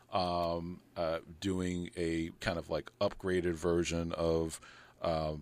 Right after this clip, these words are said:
my Game Wizards program that I started, like, twenty years ago. So it's gonna be this, this, you know, kind of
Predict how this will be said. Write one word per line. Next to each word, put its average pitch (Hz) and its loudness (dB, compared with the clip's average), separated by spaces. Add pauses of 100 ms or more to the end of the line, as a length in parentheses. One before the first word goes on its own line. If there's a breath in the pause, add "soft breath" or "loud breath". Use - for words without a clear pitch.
my 80 0
Game 85 -2
Wizards 80 -2
program 80 2
that 78 -4
I 78 -4
started, 78 -6
like, 78 -8
twenty 82 -6
years 78 -4
ago. 78 -6
So 78 -8
it's 71 -8
gonna 78 -8
be 76 -8
this, - -6
this, 78 -4
you 90 -6
know, 73 -8
kind 76 -8
of 71 -10